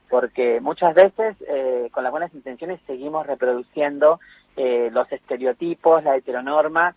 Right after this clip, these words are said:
que, bueno, no solamente nos invisibiliza, nos asfixia, sino termina con nuestras vidas, ¿no? Esto de que, de que la sociedad no se conmueva porque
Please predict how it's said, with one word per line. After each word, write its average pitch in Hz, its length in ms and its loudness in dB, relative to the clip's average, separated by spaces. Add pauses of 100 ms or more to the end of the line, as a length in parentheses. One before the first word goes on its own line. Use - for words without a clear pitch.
(320)
que, 151 60 -10
bueno, 180 260 -8
no 147 160 -10
solamente 165 400 -12
nos 139 220 -10 (200)
invisibiliza, 131 720 -4
nos 135 200 -4
asfixia, 151 460 -4
sino 143 200 -4
termina 170 380 -8
con 151 120 -2
nuestras 143 320 -4
vidas, 127 420 0
¿no? 180 160 2
Esto 202 280 2
de 160 120 0
que, 139 280 -4 (400)
de 147 180 -4
que - 120 -4
la 147 140 4
sociedad 165 360 0
no 240 140 -4
se 214 160 -2
conmueva 147 760 2 (540)
porque 135 500 -2